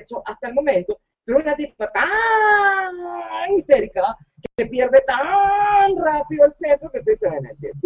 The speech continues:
a esta mujer le pegaban cuando era chiquito y mal, pues yo". Sin embargo, mucha gente que ha trabajado con ella dice, "No vale, pero si ella es más buena gente,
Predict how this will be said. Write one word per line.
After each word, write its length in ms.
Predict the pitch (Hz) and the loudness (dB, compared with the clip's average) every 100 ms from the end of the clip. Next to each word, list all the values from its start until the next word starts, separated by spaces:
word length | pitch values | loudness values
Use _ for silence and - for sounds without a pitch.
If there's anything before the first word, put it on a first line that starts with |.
| 233 143 | -8 -6
a 100 | 139 | -8
esta 200 | 139 311 | -4 -6
mujer 340 | 277 226 320 | -4 -4 -4
le 160 | 320 269 | -2 -2
pegaban 460 | 262 196 220 320 - | -2 -4 -6 -6 -10
cuando 220 | 226 208 | -8 -6
era 160 | 214 - | -6 -8
chiquito 320 | _ 302 359 | _ -14 -12
y 80 | 330 | -10
mal, 480 | 247 165 147 151 - | -6 -4 -4 -6 -8
pues 140 | 139 143 | -10 -8
yo". 200 | 151 - _ _ _ _ _ | -8 -10 _ _ _ _ _
Sin 200 | 339 254 | 2 2
embargo, 500 | 208 285 381 359 214 | -2 -2 -2 -4 -4
mucha 340 | 233 330 370 | 0 -2 -2
gente 340 | 370 349 349 320 | -6 -8 -12 -12
que 60 | 320 | -12
ha 40 | |
trabajado 400 | 330 359 330 330 349 | -8 -6 -4 -6 -4
con 120 | 381 | -4
ella 300 | 392 320 349 302 | -4 -4 -4 -4
dice, 180 | 302 262 - | -2 -6 -4
"No 160 | 196 | -4
vale, 320 | 208 294 330 269 | -2 -2 0 2
pero 140 | 180 180 | 2 0
si 100 | 185 | -2
ella 160 | 226 | -2
es 40 | 294 | -4
más 160 | 359 | 0
buena 200 | 381 359 | 0 2
gente, 680 | 320 440 403 - 415 403 - | 0 0 -2 -4 -2 -2 -4